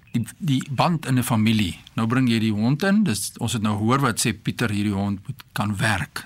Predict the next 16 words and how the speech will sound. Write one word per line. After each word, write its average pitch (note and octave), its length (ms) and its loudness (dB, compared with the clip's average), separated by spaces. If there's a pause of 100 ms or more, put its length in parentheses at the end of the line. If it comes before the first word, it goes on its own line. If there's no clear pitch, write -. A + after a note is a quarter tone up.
Maar A2+ 180 0
nou A#2+ 120 4
is A#2 80 0
dit A#2 100 0
die A#2 220 -2
band D#3 260 2
tussen D3+ 260 2
die A#2+ 120 2
res B2 240 2
van D#3 80 0
die B2+ 100 2
familie A#2+ 540 2
en G#2+ 160 2
jou G#2 260 0
kinders B2+ 580 0
en G#2+ 380 -2